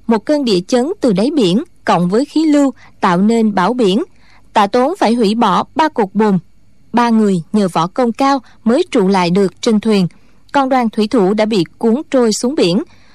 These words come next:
Từ lúc đó, thuyền trôi tự do theo dòng hải lưu. Họ bắt cá để ăn sống qua ngày. Giữa các khối băng trôi, họ bắt hải cẩu lột da làm áo mặc để chống lại cái lạnh của vùng băng giá. Một lần,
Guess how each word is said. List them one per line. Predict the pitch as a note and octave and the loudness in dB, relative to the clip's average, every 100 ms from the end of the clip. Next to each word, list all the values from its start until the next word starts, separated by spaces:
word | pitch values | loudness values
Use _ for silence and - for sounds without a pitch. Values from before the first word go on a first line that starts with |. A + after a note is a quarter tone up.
| - - - | -20 -8 0
Từ | C#4 | 2
lúc | F#4 | 2
đó, | D4 B3+ E4 - | 0 0 0 0
thuyền | B3 G#3 | 0 0
trôi | F#3+ C#4 | 0 -2
tự | C4+ F3+ | 0 0
do | F#3 A#3+ A#3+ A#3 | 0 0 0 0
theo | A#3+ A3+ | -2 -2
dòng | G#3 E3 | -2 -2
hải | F3+ F3+ | -2 -2
lưu. | B3+ C#4 C4 - - - - | 0 0 -2 -10 -20 -20 -4
Họ | G3+ | -2
bắt | G#3+ - - | -2 -4 -2
cá | B3+ C#4 G#4 | -2 -2 -2
để | G3 | -2
ăn | - C4 C4 B3 | -2 -4 -4 -4
sống | - G#3+ D#4 | -4 -2 -2
qua | - A#3+ | 0 0
ngày. | G#3 G#3 E3+ - - - - G3 | 2 0 -2 -6 -20 -20 -10 -2
Giữa | G#3+ G#3 | 0 2
các | D#4+ | -2
khối | D4 B3+ D#4 | -2 -2 0
băng | D4+ C4+ | 0 -2
trôi, | - C4+ C4+ - - | 0 0 0 -6 -8
họ | - G3 | -2 0
bắt | A3+ - | 0 -4
hải | B3+ F#3 | -2 -2
cẩu | G3 A#3 F3+ C#4 - | -2 0 0 -2 -2
lột | A#3+ G#3 - | 0 0 -2
da | C4+ C4 B3 | -2 0 0
làm | G#3+ F3 | -2 -2
áo | G3 D4+ | -4 -2
mặc | F#4 F#3+ - - | -2 -4 -8 -2
để | G3+ | -2
chống | G3+ B3 E4 | 0 -2 0
lại | F4 D#3+ | -2 -2
cái | D#3+ E4 | 0 0
lạnh | C#4 D#3+ E3+ | 2 0 0
của | G3 | -2
vùng | A3 A3+ F3 G3+ | 0 0 0 0
băng | A3 G#3 | 0 2
giá. | G#3 D4+ A4+ - - - - - | 0 -2 -6 -16 -20 -20 -8 -2
Một | C4 C4+ | -2 0
lần, | C4 | 0